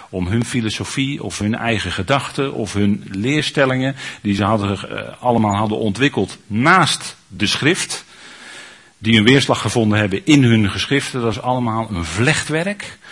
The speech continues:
van allerlei extra, en ze maakten, en ze maakten de lasten voor de mensen alleen maar zwaarder. Ze maakten de lasten voor de mensen alleen maar erger. Door dat vlechtwerk. Nou, daar spreekt onder andere die doornenkroon van, hè.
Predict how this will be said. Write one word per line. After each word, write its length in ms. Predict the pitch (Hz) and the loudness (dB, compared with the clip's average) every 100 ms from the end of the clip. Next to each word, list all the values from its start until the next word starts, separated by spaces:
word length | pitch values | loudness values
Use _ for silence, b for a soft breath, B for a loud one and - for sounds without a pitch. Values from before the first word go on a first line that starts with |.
| B B | B B
van 520 | - - 113 98 87 - | -4 2 4 4 -2 -8
allerlei 640 | 143 151 135 131 131 127 - - - _ | -6 -4 -4 -4 -4 -8 -14 -20 -20 _
extra, 560 | 139 135 - 123 120 120 | -8 -6 0 2 2 -2
en 160 | 123 98 | -2 0
ze 80 | |
maakten, 400 | 107 104 - 92 90 B B B | 0 -2 -4 -12 -14 B B B
en 160 | 107 | -2
ze 80 | 104 | 2
maakten 340 | 110 107 - 90 | 4 4 0 -4
de 100 | 87 | 0
lasten 400 | 107 151 - 110 | 2 0 -2 -2
voor 140 | 101 | -2
de 80 | 92 | 0
mensen 360 | 110 127 117 | 0 0 -2
alleen 320 | 107 104 117 120 | -2 -2 0 0
maar 300 | 117 113 110 _ _ | 0 -2 -6 _ _
zwaarder. 520 | - 82 117 110 85 69 - B B | -10 -2 0 0 -2 -8 -16 B B
Ze 100 | 110 | -2
maakten 300 | 104 104 92 | -2 -2 -4
de 80 | 92 | -2
lasten 320 | 120 113 107 | -2 -2 -4
voor 100 | 107 | -2
de 60 | |
mensen 360 | 104 113 107 - | 0 0 -2 -4
alleen 240 | 107 117 | -4 -4
maar 120 | 131 143 | -6 -6
erger. 380 | 127 98 - - b b | -8 -8 -10 -16 b b
Door 140 | 101 98 | -4 0
dat 180 | 110 | 0
vlechtwerk. 520 | - 139 113 - 71 76 | 0 -4 -4 -8 -10 -6
Nou, 200 | 107 85 B B B | -8 -8 B B B
daar 300 | - 135 135 | 2 4 6
spreekt 420 | 127 - 143 131 | 4 4 4 4
onder 280 | - 127 123 | 0 2 4
andere 280 | 127 123 117 | 4 2 2
die 160 | 107 104 | 2 2
doornenkroon 760 | 127 165 127 98 - 101 87 | 2 2 0 0 2 2 2
van, 240 | 87 87 | 0 0
hè. 120 | 80 | 0